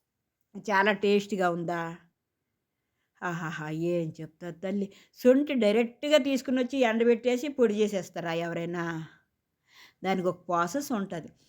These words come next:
అంత శొంఠి కడగాలంటే మిషన్లు ఉంటాయి ఈ రోజుల్లో.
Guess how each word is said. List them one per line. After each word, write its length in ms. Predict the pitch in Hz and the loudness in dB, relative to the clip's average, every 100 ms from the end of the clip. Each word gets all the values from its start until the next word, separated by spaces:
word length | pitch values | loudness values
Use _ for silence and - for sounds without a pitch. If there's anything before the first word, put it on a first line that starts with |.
| _ _ | _ _
అంత 320 | 170 202 214 | -2 -2 -2
శొంఠి 480 | 196 175 165 185 262 | -4 -4 -4 -4 -6
కడగాలంటే 960 | 247 180 156 170 233 277 208 175 180 240 | -2 -4 -4 -2 0 0 0 -2 -2 2
మిషన్లు 560 | 202 170 - 359 427 | 2 0 -4 -2 0
ఉంటాయి 320 | 247 226 208 | 0 0 -4
ఈ 120 | 160 160 | -4 -2
రోజుల్లో. 540 | 185 196 196 180 160 | 0 0 2 0 -2